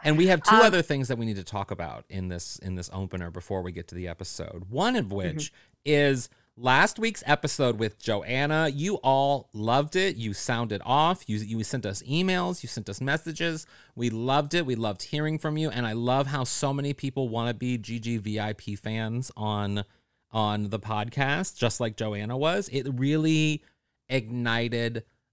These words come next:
Speaker 1: a, a flood of responses, and I loved it.
Speaker 2: Yeah, that's pretty incredible. I, I just always assume that people barely wanna listen to us, let alone, like,
Speaker 1: <laughs>
Speaker 2: chat
Speaker 1: I know.
Speaker 2: with us.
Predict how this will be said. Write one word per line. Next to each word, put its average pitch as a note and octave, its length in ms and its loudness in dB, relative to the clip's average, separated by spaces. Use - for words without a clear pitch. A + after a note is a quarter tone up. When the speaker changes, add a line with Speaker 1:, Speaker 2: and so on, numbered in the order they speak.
Speaker 1:
a, A2+ 420 0
a A2 220 -2
flood A#2+ 540 2
of G2 220 -6
responses, G2 800 -4
and A2 120 -2
I A#2+ 140 0
loved A3 380 -2
it. - 680 -2
Speaker 2:
Yeah, F3+ 640 6
that's G#3 320 4
pretty C#4+ 340 4
incredible. E3+ 920 2
I, F#3+ 600 4
I C#4+ 120 6
just C#4 260 6
always G#3 280 8
assume F#3 400 2
that E3+ 180 0
people F#3+ 560 2
barely G#3+ 580 8
wanna F3 300 6
listen F3 520 2
to C#4 220 2
us, C#4 240 8
let G4+ 420 10
alone, G4 260 8
like, F4 280 6
Speaker 1:
<laughs> - 0 -
Speaker 2:
chat - 240 4
Speaker 1:
I A3+ 140 10
know. B3 260 12
Speaker 2:
with G#3+ 80 10
us. C#4 280 6